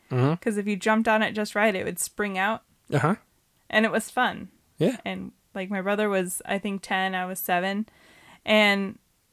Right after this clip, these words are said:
Speaker 2: but it was right next to a window. I don't know if it was my brother or his friend that did it. Top of the chair went through the window.
Speaker 1: Oh, God.
Speaker 2: It was, uh, pretty bad.
Speaker 1: Yeah.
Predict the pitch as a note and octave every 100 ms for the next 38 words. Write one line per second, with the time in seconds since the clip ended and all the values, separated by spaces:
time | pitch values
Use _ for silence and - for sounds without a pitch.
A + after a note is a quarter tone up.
0 | A3 A3+ A3+ A3+ A3 A#3 A3+ A#3 A3 -
1 | G#3+ G3+ A3 G#3 E3+ - G3 _ _ _
2 | - C4+ F#4+ D#4 C4 - A3 G#3 F3+ F3+
3 | F3 G3 G#3+ F3 F#3+ F3+ - F3+ F#3+ A3
4 | B3+ D4 D4 D#4 - _ _ _ _ -
5 | A#3+ A#3+ - - G#3 G3 G3+ F#3+ F#3 -
6 | _ - - A3 F#3+ F3 F3 _ A3 F#3+
7 | - F3+ F3 E3 F#2+ - - - - -
8 | - - _ - - _ _ _ _ _
9 | - A3 A3+ A3+ A3 G#3 G3+ G#3 - _
10 | _ _ - E4 D#4+ G3+ E3 - - -
11 | A#2 - A#2 A#2+